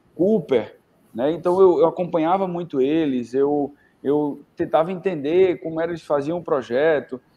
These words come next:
Há muitos anos atrás tinha um projeto que era Nike Corre,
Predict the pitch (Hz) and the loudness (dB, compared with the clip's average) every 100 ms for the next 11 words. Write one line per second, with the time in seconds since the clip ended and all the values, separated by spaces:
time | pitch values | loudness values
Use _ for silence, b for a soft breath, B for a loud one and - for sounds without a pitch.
0 | _ - 143 190 190 185 180 180 165 - | _ -6 -4 -4 -4 -4 -4 0 -2 0
1 | 131 156 151 - - 165 156 139 127 156 | -2 0 -2 -6 -12 -10 -4 -4 -2 -2
2 | 156 156 147 131 156 180 - - 139 147 | -4 -4 -4 -2 -2 -4 -8 -2 0 0
3 | 117 98 | -2 -12